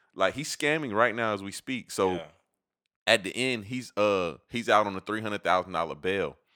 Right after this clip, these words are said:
Speaker 2: Mm-hmm.
Speaker 1: And, um, uh, he decides to pull another scam.
Speaker 2: Fucking
Speaker 1: <laughs>
Speaker 2: scamming.
Speaker 1: He
Speaker 2: That nigga
Speaker 1: starts
Speaker 2: can't
Speaker 1: selling
Speaker 2: stop, won't stop.
Speaker 1: Yeah, he starts selling Masters tickets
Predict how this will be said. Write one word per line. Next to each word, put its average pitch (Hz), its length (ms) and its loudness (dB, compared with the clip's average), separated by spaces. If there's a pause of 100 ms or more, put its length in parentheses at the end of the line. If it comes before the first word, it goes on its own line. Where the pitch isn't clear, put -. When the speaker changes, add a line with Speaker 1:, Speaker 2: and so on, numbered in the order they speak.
(300)
Speaker 2:
Mm-hmm. 80 220 -16
Speaker 1:
And, 92 160 -4
um, 82 500 -4 (1000)
uh, 87 340 -2
he 104 180 -10
decides 95 640 0
to 123 340 -8 (520)
pull 92 220 -4
another 107 300 -2
scam. 143 540 -6
Speaker 2:
Fucking 98 420 -14
Speaker 1:
<laughs> - 60 -18
Speaker 2:
scamming. - 500 -4
Speaker 1:
He 85 40 -14
Speaker 2:
That 123 180 -2
nigga - 0 -
Speaker 1:
starts 123 340 4
Speaker 2:
can't 120 120 4
Speaker 1:
selling 117 140 0
Speaker 2:
stop, 104 260 4
won't 120 200 -2
stop. 80 320 -8
Speaker 1:
Yeah, 101 460 0
he 90 180 -12
starts 110 340 0
selling 101 340 -4
Masters 98 540 -2
tickets 104 680 -10